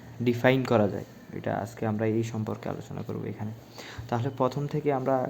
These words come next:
কয়েকটা বেসিক জিনিস বুঝতে হবে। সেটা হচ্ছে, প্রথমত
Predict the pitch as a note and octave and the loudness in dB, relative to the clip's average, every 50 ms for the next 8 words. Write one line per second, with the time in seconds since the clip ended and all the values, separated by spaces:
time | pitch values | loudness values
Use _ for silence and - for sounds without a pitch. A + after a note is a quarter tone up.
0 | - - - A#2+ A#2+ A2+ A#2 C3+ C3 B2 A#2+ A#2+ - A2+ A2+ A2 A2+ - B2 B2 | -2 0 2 2 2 4 2 4 4 4 4 4 4 4 4 4 2 -2 -4 -4
1 | B2 B2 B2+ A#2+ B2 A#2 A#2+ A#2 A2+ - - B2+ A#2+ B2 A#2+ C#3+ C#3+ - - C3 | -2 -2 -2 -2 -4 -4 -6 -6 -6 -4 -4 -4 -2 0 0 -2 -2 -2 -4 0
2 | - C#3 C#3+ C#3+ C#3 - - C#3+ F3 - - - - - - - - - - - | 2 2 2 2 0 -2 -4 -4 -4 -6 -10 -16 -16 -14 -14 -14 -14 -16 -2 2
3 | - B2 A#2 - C3+ C#3+ D3+ - D3+ C#3+ | 2 4 4 4 2 2 4 6 6 6